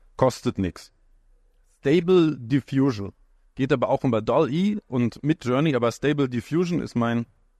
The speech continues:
also stabile Diffusion. Na, das ist ein, ähm, Konzept, was ich selbst auch nicht verstehe. Aber, äh, ich kann's anwenden. Und das Grundsätzliche ist erstmal der Assistent, also, oder Assistentin.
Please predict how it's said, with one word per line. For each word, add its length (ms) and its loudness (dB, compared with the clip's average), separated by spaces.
also 200 -4
stabile 420 0
Diffusion. 720 0
Na, 220 -4
das 220 -4
ist 120 -8
ein, 260 -2
ähm, 300 -4
Konzept, 500 -4
was 160 -2
ich 120 -4
selbst 240 -2
auch 100 2
nicht 120 0
verstehe. 400 -4
Aber, 340 -2
äh, 200 0
ich 120 -8
kann's 220 -2
anwenden. 600 -2
Und 500 2
das 120 -8
Grundsätzliche 580 0
ist 300 -4
erstmal 520 -2
der 100 2
Assistent, 600 -4
also, 340 -2
oder 180 -6
Assistentin. 760 -2